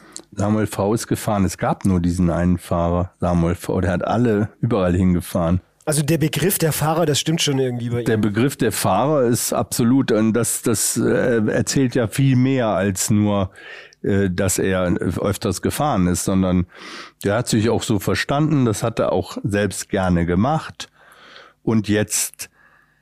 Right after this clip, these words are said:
Speaker 1: konzentriert sich darauf ja auch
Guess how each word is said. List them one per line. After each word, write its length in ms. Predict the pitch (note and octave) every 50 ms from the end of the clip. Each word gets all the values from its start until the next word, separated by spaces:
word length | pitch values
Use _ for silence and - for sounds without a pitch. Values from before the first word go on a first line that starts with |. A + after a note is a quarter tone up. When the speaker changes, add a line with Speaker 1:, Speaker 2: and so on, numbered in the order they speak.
| _ _ _ _ _ _ _ _ _ _ _ _ _
Speaker 1:
konzentriert 680 | - - B2 A2 - - B2+ G#2 - - B2+ B2+ B2 -
sich 240 | - B2 - - -
darauf 580 | B2 A#2 C#3 D3+ B2 G2 - F2+ E2 - -
ja 180 | G#2+ F#2 D#2+ D#2
auch 500 | - F2 F2+ F#2+ A2+ - - - -